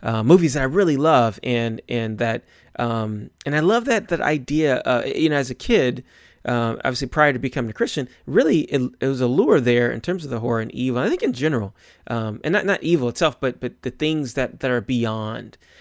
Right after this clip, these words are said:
And, and, and we're gonna talk about that when we get into Mark chapter five, because there is this pull and allure, uh, for people of, of the unknown or, or crossing over to the spooky places.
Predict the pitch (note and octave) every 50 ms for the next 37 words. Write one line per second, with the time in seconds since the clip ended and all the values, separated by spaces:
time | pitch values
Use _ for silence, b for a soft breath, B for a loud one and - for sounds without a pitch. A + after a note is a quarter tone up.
0 | b b b - A#2+ B2 B2 - - C3 B2+ - - C#3 C3+ D3 G#3 A#3+ C#4+ A3+
1 | - - F3+ F3+ D#3+ C3 B2+ A#2+ - A#2 G#2+ G2+ A#2+ A#2 A2+ A2+ A#2+ A2+ A2+ -
2 | - - B2+ A#2 A2 G#2+ G#2+ b b b b b - A#2+ B2 B2+ B2 A#2 - C#3+
3 | B2+ A#2+ - A2 - - C3+ B2+ B2 A#2 A2 G#2 - A#2+ - - C3+ A2+ A2 -
4 | C3 - - C3 D3+ F3 F3+ D#3+ C3+ C3+ B2 - - - - - D#3+ D3+ D3+ C#3+
5 | C3 A#2+ A2+ A2+ A2+ A#2 C#3 D3+ D3 B2 A2+ A2 b b b b b b b -
6 | A#2 A2+ - - - - - C#3+ C3+ B2+ - B2 A#2+ A2+ A#2 - - B2 A#2 A2
7 | G2+ - _ - B2 A#2+ A2 G#2+ A2 A#2+ B2 - C3+ C3 C3 C3 B2 B2 B2+ B2
8 | B2+ C3 C3 C3 C3 C3 C3 C3 C3+ b b b b b b b - B2 A#2+ A#2+
9 | - A#2+ A2 - - - C#3+ C3 - - D3+ C#3 B2 - - C3 B2+ C3 B2 C3
10 | C3 A#2+ - - A#2 A#2+ A2+ - - - C3 B2 - - B2 - - C3+ B2+ A#2
11 | A2+ - - - - - -